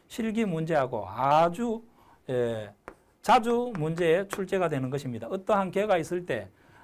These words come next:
에, 고열원이 들어오고, 고열원이 들어오게 되면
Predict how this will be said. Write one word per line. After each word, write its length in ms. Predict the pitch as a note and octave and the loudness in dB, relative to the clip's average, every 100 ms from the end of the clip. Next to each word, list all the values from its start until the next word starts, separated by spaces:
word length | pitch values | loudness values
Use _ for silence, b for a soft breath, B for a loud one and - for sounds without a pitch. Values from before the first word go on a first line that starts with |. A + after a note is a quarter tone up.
| b | b
에, 140 | B2+ A#2 | -2 -2
고열원이 840 | A#2+ D#3 F#3+ G#3+ G#3 A3 G#3+ F#3 | 4 4 6 4 4 4 2 0
들어오고, 580 | F3 F3+ D3+ D#3+ A2+ G#2 | 2 4 4 4 0 -2
고열원이 600 | D3+ F#3+ G#3 A3 A3+ G3 | 2 4 4 4 2 0
들어오게 340 | E3+ E3+ F3 D#3 | 0 0 0 0
되면 500 | C3 B2+ E3+ A3+ | 0 2 0 0